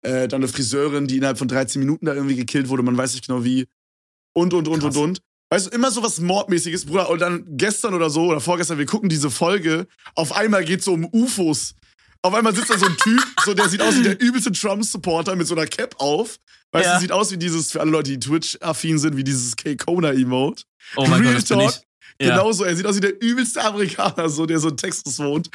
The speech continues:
Speaker 1: Und erzählt dann so, äh, wie er, als er klein war, bei einem Freund war und dann an die, an die Scheibe gegangen ist und auf einmal hat eine Stimme zu ihm gesagt, "Peter,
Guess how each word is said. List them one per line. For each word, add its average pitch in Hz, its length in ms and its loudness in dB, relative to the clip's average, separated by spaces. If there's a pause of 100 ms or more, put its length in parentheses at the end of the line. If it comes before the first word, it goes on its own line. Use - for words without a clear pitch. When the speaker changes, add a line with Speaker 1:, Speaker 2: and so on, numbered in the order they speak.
(320)
Speaker 1:
Und 165 120 -2
erzählt 190 360 0
dann 190 140 0
so, 185 380 -2 (960)
äh, 160 380 2
wie 160 420 -2
er, 151 680 0
als 156 220 -2
er 139 160 -6
klein 175 440 -2
war, 151 380 0 (760)
bei 151 160 2
einem 147 180 0
Freund 175 480 -2
war 139 340 0
und 156 160 -4
dann 147 160 0 (100)
an 147 260 -2
die, 139 220 -4
an 135 120 0
die 123 140 0
Scheibe 170 360 -2
gegangen 180 320 0
ist 170 100 -2
und 143 80 -2
auf 131 80 -4
einmal 156 180 0
hat 151 80 -4
eine 147 80 -4
Stimme 170 240 -2
zu 160 140 -6
ihm 151 100 -2
gesagt, 139 380 -2 (600)
"Peter, 131 560 -2